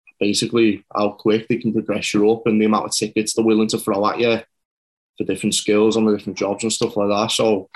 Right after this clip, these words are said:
m-, really the main thing that, like, interested me was just the fact that it's not just,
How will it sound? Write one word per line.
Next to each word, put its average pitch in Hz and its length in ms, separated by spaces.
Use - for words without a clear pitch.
m-, 113 200
really 117 360
the 139 80
main 113 220
thing 135 200
that, 87 140
like, 95 260
interested 110 560
me 135 160
was 110 160
just - 440
the 107 60
fact - 340
that - 100
it's - 160
not 107 180
just, - 380